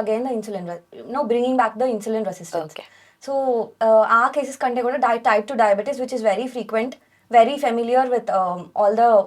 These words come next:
Speaker 1: uh, worldwide గా మనకి ఫేమస్ అయింది, like, type two diabetes
Speaker 2: ఓకే.
Speaker 1: because of the incidence rate, highest incidence rate వల్ల. So, మన Dayaraksha syrup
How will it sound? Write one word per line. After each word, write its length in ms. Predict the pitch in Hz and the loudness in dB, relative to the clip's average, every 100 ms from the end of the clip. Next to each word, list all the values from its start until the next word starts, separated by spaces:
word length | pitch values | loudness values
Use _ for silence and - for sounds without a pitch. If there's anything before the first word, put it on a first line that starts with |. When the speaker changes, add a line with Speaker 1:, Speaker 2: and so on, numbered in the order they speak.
| 196 | 2
Speaker 1:
uh, 60 | 190 | 2
worldwide 420 | 196 202 214 220 208 | 8 8 8 4 2
గా 60 | 240 | -4
మనకి 280 | 226 220 214 208 - _ - | -4 -6 -6 -6 -8 _ -8
ఫేమస్ 300 | 208 196 208 | -6 -6 -6
అయింది, 200 | 196 185 196 | -6 -4 -2
like, 120 | 196 | -2
type 120 | 196 180 | -4 -2
two 80 | 208 | 0
diabetes 380 | 175 185 202 277 - - 170 | 0 -2 -8 -10 -10 -4 -4
Speaker 2:
ఓకే. 140 | - | -4
Speaker 1:
because 220 | 240 247 240 | -2 0 0
of 40 | 214 | 0
the 80 | 269 269 - | -4 -8 -6
incidence 360 | 226 240 226 226 190 | -4 -2 -2 -2 -6
rate, 180 | 151 - _ _ _ _ _ _ _ - | -8 -12 _ _ _ _ _ _ _ -2
highest 260 | 226 269 - 220 | 2 2 0 -6
incidence 360 | 220 214 214 190 | -2 -2 -4 -6
rate 160 | 175 180 | -8 -6
వల్ల. 140 | 156 170 311 - _ _ - | -6 -6 -8 -12 _ _ -10
So, 60 | 240 220 | -6 -4
మన 200 | 214 254 247 | 0 2 4
Dayaraksha 480 | 226 233 254 254 254 247 | 4 4 2 0 -4 -2
syrup 280 | 247 220 | 2 2